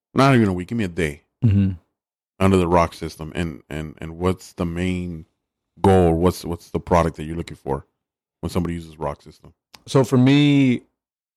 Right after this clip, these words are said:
Speaker 2: you know, my philosophy is that, is being holistic, right?
Speaker 1: Okay.
Speaker 2: So if you look at, I'm very, I'm very deep. I'm very, I'm a, I'm a thinker. Uh,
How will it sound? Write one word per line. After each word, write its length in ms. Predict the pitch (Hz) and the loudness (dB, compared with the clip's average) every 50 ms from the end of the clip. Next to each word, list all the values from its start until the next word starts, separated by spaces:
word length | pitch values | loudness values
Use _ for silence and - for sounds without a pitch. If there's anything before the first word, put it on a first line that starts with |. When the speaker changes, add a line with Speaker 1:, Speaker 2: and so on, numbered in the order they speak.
| _ _ | _ _
Speaker 2:
you 80 | - 123 | 0 0
know, 80 | 110 | 2
my 140 | 104 107 110 | 2 2 0
philosophy 640 | 107 - - 117 120 127 123 - - 104 - - 117 | 0 0 2 4 4 4 2 2 -2 -6 -4 0 0
is 140 | 110 98 92 | 0 0 2
that, 340 | 107 104 104 104 - - - | 2 2 2 0 -2 -4 -6
is 160 | 113 107 95 | -8 -8 -6
being 240 | 95 107 113 113 104 | -4 0 0 2 2
holistic, 540 | 95 104 104 110 110 101 - - 98 - - | 2 0 0 0 0 0 -2 -6 -12 -10 -6
right? 200 | 104 104 117 - _ - | -4 -4 -4 -4 _ -12
Speaker 1:
Okay. 220 | 95 - 92 92 | -18 -16 -14 -6
Speaker 2:
So 120 | - 131 127 | -2 0 0
if 100 | 101 117 | 2 2
you 60 | 123 | 2
look 180 | 131 147 127 | 2 2 2
at, 180 | 143 135 - - | 0 -2 0 0
I'm 120 | 123 135 | 2 2
very, 340 | 127 143 156 160 151 127 123 - | 4 4 4 4 2 0 -2 0
I'm 120 | 131 135 | 0 2
very 180 | 131 160 151 127 | 4 4 4 2
deep. 300 | 113 98 120 120 117 - | 2 2 2 2 2 2
I'm 140 | 107 104 101 | 0 0 2
very, 360 | 110 110 107 107 104 101 95 - | 4 4 4 4 2 0 -2 -4
I'm 120 | 107 107 | -2 -2
a, 60 | 107 | 0
I'm 120 | 101 113 110 | 0 0 0
a 60 | 104 | 0
thinker. 500 | - - 127 123 120 - - 101 92 - _ _ _ _ _ _ _ _ _ _ _ _ _ | 0 0 2 2 2 0 -2 -8 -14 -16 _ _ _ _ _ _ _ _ _ _ _ _ _
Uh, 500 | - 110 104 101 101 101 101 98 98 92 | 0 2 2 4 2 2 2 0 -2 -4